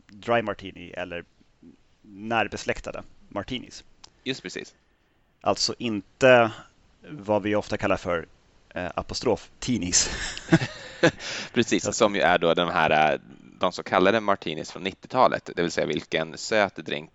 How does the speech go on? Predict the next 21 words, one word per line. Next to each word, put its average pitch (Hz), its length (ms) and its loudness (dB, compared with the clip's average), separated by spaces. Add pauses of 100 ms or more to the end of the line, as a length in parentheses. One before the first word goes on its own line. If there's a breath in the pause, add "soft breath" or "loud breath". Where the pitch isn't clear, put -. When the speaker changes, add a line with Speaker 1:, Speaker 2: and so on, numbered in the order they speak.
(140)
Speaker 2:
som - 220 -6
helst - 600 2
baserat 76 400 2
på - 80 -6
vodka 85 440 -2
serverat - 480 2
i - 100 -8
ett - 100 -14
martiniglas. 87 800 -2
Det 113 260 4
kommer 90 340 -2
vi 87 120 2
kanske 87 280 -4
att 85 80 -2
återkomma 90 380 -2
till 73 200 0
i 67 40 0
något - 140 -2
annat 80 180 0
avsnitt, - 420 -6
men 78 220 -4